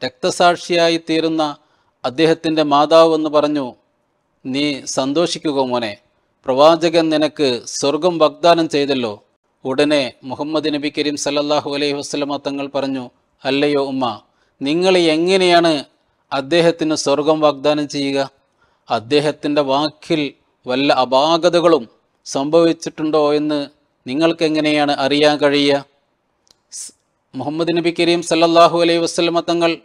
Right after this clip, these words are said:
പഠിപ്പിക്കുന്ന ആ പാഠം, കാരണം പരിശുദ്ധ റസൂലിനെ അള്ളാഹു നിയോഗിക്കുന്നത് ലി ഉത്തുമ്മിമ മക്കാരിമൽ അഖ്ലാഖ്, സ്വഭാവ സമ്പൂർത്തീകരണത്തിൻ്റെ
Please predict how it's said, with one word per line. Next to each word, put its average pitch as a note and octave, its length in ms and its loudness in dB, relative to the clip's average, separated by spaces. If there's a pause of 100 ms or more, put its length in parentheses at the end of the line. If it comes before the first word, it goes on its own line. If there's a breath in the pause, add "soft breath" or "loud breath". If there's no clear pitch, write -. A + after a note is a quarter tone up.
(300)
പഠിപ്പിക്കുന്ന D#3+ 560 0
ആ D3 120 4
പാഠം, C3+ 420 2
കാരണം D#3 360 4 (540)
പരിശുദ്ധ D3+ 380 0
റസൂലിനെ F3 580 0 (120)
അള്ളാഹു E3 360 2
നിയോഗിക്കുന്നത് E3 800 -2 (240)
ലി C#3+ 160 -6
ഉത്തുമ്മിമ E3 500 -2 (420)
മക്കാരിമൽ D#3 600 -2
അഖ്ലാഖ്, C3+ 560 -4 (520)
സ്വഭാവ D#3 560 6 (460)
സമ്പൂർത്തീകരണത്തിൻ്റെ D3+ 1400 -2